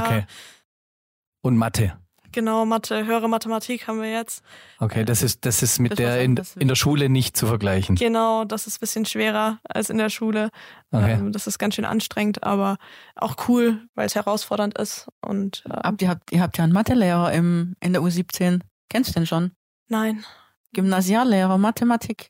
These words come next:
Speaker 2: Den musst du mir vorstellen.
Speaker 3: Patrick Recknagel, Trainer
Speaker 2: <laughs>
Speaker 3: U siebzehn.
Speaker 2: Gut, die Hilfe
Speaker 3: Geht,
Speaker 2: kann
Speaker 3: geh
Speaker 2: ich
Speaker 3: doch mal hin.
Speaker 2: brauchen. Ja.
Speaker 3: Patrick, Patrick.
Speaker 2: <laughs>
Speaker 1: Ist ein, ist ein netter, ist ein netter.
Speaker 2: Ja, sehr
Speaker 1: Ja.
Speaker 2: gut.
Speaker 1: Schickert Gymnasium.
Speaker 2: Dann melde ich mich da mal.
Speaker 3: Ja.
Speaker 1: Ja.
Speaker 3: Ob das mit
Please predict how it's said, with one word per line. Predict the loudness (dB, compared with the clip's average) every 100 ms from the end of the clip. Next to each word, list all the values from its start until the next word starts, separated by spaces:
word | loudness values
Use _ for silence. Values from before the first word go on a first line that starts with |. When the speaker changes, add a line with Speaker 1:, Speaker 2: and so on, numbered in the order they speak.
| -4
Speaker 2:
Den | 0
musst | 0 0
du | -2
mir | -2
vorstellen. | -2 -4 -4 -6 -2
Speaker 3:
Patrick | -2 0 0
Recknagel, | 0 2 2 4 2
Trainer | 0 0 2 2
Speaker 2:
<laughs> |
Speaker 3:
U | 0
siebzehn. | -2 -6 -6 -6 -6 -10 -12 -12 -14 -18
Speaker 2:
Gut, | -10 -8 -8 -10 _ -10
die | -6
Hilfe | -2
Speaker 3:
Geht, | 0 0
Speaker 2:
kann | 0
Speaker 3:
geh |
Speaker 2:
ich | 2
Speaker 3:
doch | 2
mal | 4
hin. | 4
Speaker 2:
brauchen. | 4 2 -2 -8 -8 -14 _ -8
Ja. | -4 0
Speaker 3:
Patrick, | 0 2 0 -2 -2
Patrick. | 0 2 2 2 -2 -2 -4 -4
Speaker 2:
<laughs> | 0
Speaker 1:
Ist | 2 2
ein, | 2
ist | 2 4
ein | 4
netter, | 4 0 -2 -4 -8
ist | -4 2
ein | 2
netter. | 2 2 -2 -2
Speaker 2:
Ja, | -4 -2
sehr | 0
Speaker 1:
Ja. | 0
Speaker 2:
gut. | 0 -4 -6 _
Speaker 1:
Schickert | -4 -2 -2 0
Gymnasium. | 2 2 2 0 -2 -4 _ _
Speaker 2:
Dann | -2 2 2
melde | 2 2
ich | 0
mich | -2
da | 0 2
mal. | 2 2 0 -2 -4 -10 -20 _ _ _ -6
Speaker 3:
Ja. | -4 0
Speaker 1:
Ja. | -2 -4 _
Speaker 3:
Ob | -8 -2
das | -2 0
mit | 0 -2